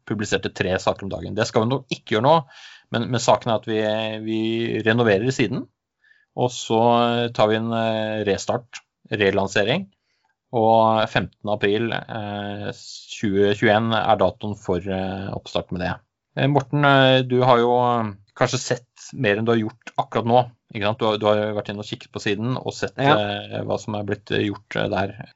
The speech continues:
Speaker 1: Hva er din opplevelse av det, av det du ser nå versus, eh, det du så, eh, at vi hadde inntil videre, eller inntil, inntil nylig?
Speaker 2: Jeg synes at det har blitt be-, bedre. Altså, er det enklere å finne stoff på dette her,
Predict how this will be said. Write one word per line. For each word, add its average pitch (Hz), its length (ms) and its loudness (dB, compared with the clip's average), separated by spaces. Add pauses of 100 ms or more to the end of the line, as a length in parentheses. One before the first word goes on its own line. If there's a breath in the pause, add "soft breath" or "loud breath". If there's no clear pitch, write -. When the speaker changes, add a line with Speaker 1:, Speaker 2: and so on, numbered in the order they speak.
Speaker 1:
Hva 131 120 8
er - 20 4
din 127 180 4
opplevelse 117 640 -2
av 117 140 -6
det, 107 140 -2
av 113 120 -4
det 104 140 -2
du 107 60 -6
ser 104 180 -2
nå 104 420 -4
versus, 98 440 -4
eh, 101 160 -2
det 95 160 -2
du 95 80 -10
så, 104 180 -2 (180)
eh, 95 320 -6
at - 140 -4
vi 120 80 2
hadde 104 420 0
inntil 110 260 -8
videre, 95 240 -6 (220)
eller 113 180 2
inntil, 107 360 -4
inntil 107 400 -6
nylig? 101 240 0 (420)
Speaker 2:
Jeg 135 80 0
synes 123 280 0
at 117 120 -4 (180)
det 127 100 4
har 127 100 2
blitt 120 320 -2
be-, 120 240 -2
bedre. 113 720 2 (100)
Altså, 117 320 -6 (180)
er 113 120 6
det 120 140 4
enklere 117 800 2
å 131 160 0
finne 113 440 2
stoff - 480 -2 (160)
på 131 100 8
dette 120 220 4
her, 117 200 2